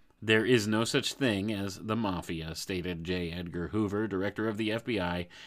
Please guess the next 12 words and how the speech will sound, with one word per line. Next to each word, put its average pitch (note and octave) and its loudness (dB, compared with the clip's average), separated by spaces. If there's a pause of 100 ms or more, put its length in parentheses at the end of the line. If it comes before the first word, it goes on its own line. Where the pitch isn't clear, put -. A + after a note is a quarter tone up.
(140)
and D3+ 4
the D#3 2
capos A2+ 4
laughed, F#2 -4
end F#2 -4
quote. D#2+ -6 (920)
This C3 6
is C#3+ 4
absolutely G2 0
a G2 -2
spot-on F2+ -4
description G2 -4